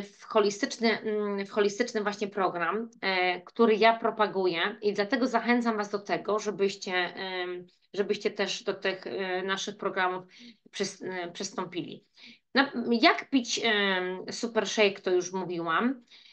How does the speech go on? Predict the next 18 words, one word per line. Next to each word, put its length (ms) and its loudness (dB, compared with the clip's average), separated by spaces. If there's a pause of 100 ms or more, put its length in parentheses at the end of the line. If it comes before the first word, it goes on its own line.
E, 200 4
i 420 4
teraz 420 4
zobaczcie, 580 -2
jakie 640 4
zestawy 580 -2
ewentualnie 600 -2
możecie 340 -6
sobie 240 -6
tworzyć. 380 0
Możecie 360 -4
kupować 480 -4
to, 440 -2
e, 140 -2
razem, 420 6
możecie 300 -6
kupować 420 -4
osobiście. 420 -6